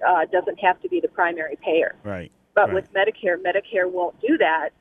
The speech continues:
Speaker 1: so the auto insurer becomes the primary payer.
Speaker 2: Right. Uh, Kim, thanks very much for calling and sharing that story. Chad, that's a little bit of a different wrinkle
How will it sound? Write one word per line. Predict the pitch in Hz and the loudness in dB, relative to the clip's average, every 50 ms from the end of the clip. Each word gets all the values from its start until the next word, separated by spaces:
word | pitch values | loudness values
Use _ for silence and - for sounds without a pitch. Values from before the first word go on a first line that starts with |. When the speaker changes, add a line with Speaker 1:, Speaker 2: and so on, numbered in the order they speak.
| _ _ _ _ _ _ - | _ _ _ _ _ _ -2
Speaker 1:
so | 208 196 | -2 -2
the | 185 185 185 190 190 185 - - | -2 -2 -4 -4 -4 -6 -4 0
auto | - 190 196 202 220 208 196 | 2 2 4 4 2 -2 -4
insurer | 190 - - 196 180 165 170 | -6 -8 -6 -4 -4 -4 -2
becomes | - 175 - - 175 175 _ - | -4 -8 -8 -10 -12 -12 _ -18
the | - | -16
primary | _ - 180 165 156 165 160 156 143 - | _ -8 -8 -6 -6 -6 -6 -6 -6 -8
payer. | - 135 135 117 - - _ - | -8 -6 -6 -6 -6 -8 _ -14
Speaker 2:
Right. | 104 101 95 87 76 - _ - - - - - _ - | -12 -10 -10 -10 -14 -16 _ -20 -20 -20 -20 -20 _ -8
Uh, | 113 107 101 98 | -6 -6 -6 -6
Kim, | - - 147 143 113 101 95 | -4 -2 0 0 0 -2 -6
thanks | 90 - 139 165 160 - | -8 -6 -6 -6 -6 -6
very | - 147 143 135 | -6 -6 -4 -2
much | 113 113 120 113 98 - | -2 -2 -4 -4 -8 -10
for | - - 113 | -14 -16 -16
calling | - - 117 113 113 113 110 104 | -14 -10 -8 -8 -6 -6 -6 -8
and | 98 95 - | -10 -10 -8
sharing | - 120 117 113 104 | -8 -8 -6 -6 -6
that | 101 101 | -8 -8
story. | - - 151 143 135 123 110 | -4 0 0 2 2 2 0
Chad, | - - 139 165 165 | -2 -4 -6 -4 -4
that's | 151 160 175 - | -4 -6 -4 -4
a | - | -4
little | 190 180 180 208 | -4 -2 -4 -2
bit | 170 151 131 | -2 -2 -2
of | 123 113 | 0 -2
a | 117 | -2
different | 113 123 110 127 101 | -2 -4 -4 -6 -6
wrinkle | 107 120 165 170 - 107 95 95 | -4 -2 -2 -2 -2 -4 -4 -6